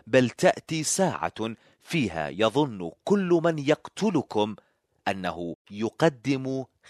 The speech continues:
خدمة لله". فالشخص الذي يريد أن يربح العالم للمسيح،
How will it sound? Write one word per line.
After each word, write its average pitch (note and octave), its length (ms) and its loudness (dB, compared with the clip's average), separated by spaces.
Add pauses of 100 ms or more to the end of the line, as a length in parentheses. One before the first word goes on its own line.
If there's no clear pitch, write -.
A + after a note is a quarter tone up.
(100)
خدمة B2 480 -2
لله". G2+ 560 0 (600)
فالشخص - 480 -6
الذي F2 400 -6
يريد F#2 460 -6 (140)
أن F2+ 120 -8
يربح F2 440 -2
العالم E2+ 580 -2
للمسيح، E2+ 800 -6